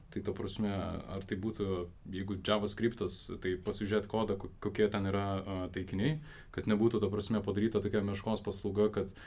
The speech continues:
vėlgi kita pusė gali, a, apeliuot atgal ir, ta prasme, tai gali taip angliškai backfirint. Tai reiškia, kad gali ir tie patys rusai ir panašiai, e, tokių pačių sukurt, vadinkim, sprendimų. Ir tie nežinodami, vadinkim,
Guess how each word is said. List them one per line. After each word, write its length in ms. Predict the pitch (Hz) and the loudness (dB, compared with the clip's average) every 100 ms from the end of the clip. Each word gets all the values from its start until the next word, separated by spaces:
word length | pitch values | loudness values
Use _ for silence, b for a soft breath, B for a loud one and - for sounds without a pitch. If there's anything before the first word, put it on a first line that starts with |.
| B | B
vėlgi 340 | 101 101 95 | 2 2 2
kita 160 | - 110 | 2 2
pusė 320 | 117 117 98 | 2 2 2
gali, 380 | 98 107 104 98 - | 2 4 4 2 -2
a, 240 | - 95 92 | -4 0 0
apeliuot 440 | 101 104 104 107 98 | 0 2 4 4 2
atgal 320 | 98 110 117 | 2 4 4
ir, 80 | 101 | 4
ta 80 | 101 | 0
prasme, 380 | 101 98 107 95 | -2 -2 0 0
tai 280 | 101 95 92 | 0 0 0
gali 400 | 104 104 98 85 85 - | 0 2 0 -2 -6 -16
taip 220 | - 92 - | -12 -10 -6
angliškai 400 | 95 104 95 92 | -2 -2 -2 0
backfirint. 540 | 98 - 101 139 143 B B B | 0 2 0 2 0 B B B
Tai 140 | - 95 | -2 0
reiškia, 220 | 98 107 | 0 0
kad 220 | 104 - | -2 -2
gali 400 | 104 104 107 104 95 - - | 4 6 6 4 2 -2 -6
ir 200 | 98 98 | -6 -2
tie 120 | 98 | 0
patys 420 | 110 107 104 - | 2 0 0 -4
rusai 360 | 101 120 - 98 | 0 0 2 0
ir 60 | |
panašiai, 560 | - 98 95 - 120 123 | 0 -2 0 4 4 4
e, 260 | - 98 95 87 - - - | -2 -6 -4 -6 -10 -18 -8
tokių 300 | 98 113 107 | -2 -2 0
pačių 360 | 98 - 117 107 - | -2 0 0 -2 -6
sukurt, 420 | - - 110 - | -12 -4 -4 -2
vadinkim, 360 | 95 104 101 | 0 2 0
sprendimų. 480 | 95 98 92 131 170 170 B B B B - | -2 -2 0 2 0 -2 B B B B -8
Ir 360 | 101 104 107 104 - - | 2 6 6 4 0 2
tie 140 | 120 | 4
nežinodami, 720 | 113 98 101 117 107 101 98 | 4 2 2 2 2 2 2
vadinkim, 540 | 92 92 104 101 95 | 0 0 0 0 -2